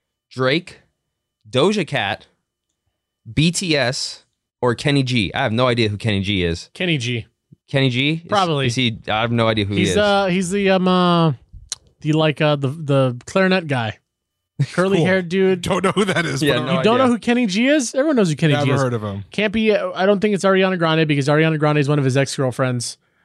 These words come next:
Speaker 2: Um,
Speaker 1: Oh,
Speaker 2: Do-
Speaker 1: true. That's
Speaker 2: Doja
Speaker 1: what I'll
Speaker 2: Cat,
Speaker 1: do.
Speaker 2: Doja Cat kinda got into some trouble for being s-, accused of being a little bit racist.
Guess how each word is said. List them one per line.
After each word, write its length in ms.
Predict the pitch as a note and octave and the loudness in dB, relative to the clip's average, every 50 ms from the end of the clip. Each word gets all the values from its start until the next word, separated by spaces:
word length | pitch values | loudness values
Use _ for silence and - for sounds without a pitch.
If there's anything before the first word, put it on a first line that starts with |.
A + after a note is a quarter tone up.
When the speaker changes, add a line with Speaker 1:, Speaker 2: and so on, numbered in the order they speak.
| _ _ - | _ _ -4
Speaker 2:
Um, 300 | C#3+ C3 C3 C3+ B2+ B2+ A#2+ | 0 0 2 2 0 0 0
Speaker 1:
Oh, 140 | C#3+ C#3+ D#3+ | 0 0 0
Speaker 2:
Do- 60 | D#3+ | 0
Speaker 1:
true. 420 | D#3+ - - A2+ G#2+ G#2 F#2+ F#2 F#2+ | -2 -2 -2 0 2 2 0 0 0
That's 220 | G2 E3 D#3+ D#3+ E3 | 0 0 2 2 0
Speaker 2:
Doja 40 | |
Speaker 1:
what 20 | - | 0
I'll 60 | F#2 F3 E3+ E3+ F3 | 0 0 0 -2 -4
Speaker 2:
Cat, 140 | G2 G2 D#3 | -4 -6 -4
Speaker 1:
do. 80 | C3+ D#3+ | 0 0
Speaker 2:
Doja 200 | E3+ D#3+ E3+ D#3+ | 0 0 -2 -2
Cat 200 | - E3 E3 D#3+ | -2 -4 -4 -2
kinda 200 | E3 D3+ D#3 D#3+ D#3 | -2 -2 -2 0 0
got 140 | D#3+ D#3+ | 0 0
into 200 | D#3 D3 - - | 0 -2 -2 -2
some 140 | C#3 D3 C#3 | -2 -2 -2
trouble 260 | - - D#3 D3 D3 C#3 | -2 0 0 0 2 2
for 80 | C3+ C3 | 0 0
being 200 | C#3 C#3+ C#3 C3+ | 0 0 0 0
s-, 180 | B2 - - - _ _ - - | -2 -6 -8 -12 _ _ -8 -6
accused 340 | D3+ - - E3+ D#3+ D3 D3 | -6 -4 0 0 2 2 2
of 60 | C#3 | 0
being 200 | D3 D3 C#3+ C#3+ | 0 0 0 0
a 40 | C#3 | 0
little 160 | D#3 G3 G#3 | 0 0 -2
bit 120 | G#3+ A3+ | -2 -2
racist. 460 | A#3+ A#3 A3+ A#3+ - - _ - - | 0 0 -2 -2 -4 -14 _ -20 -20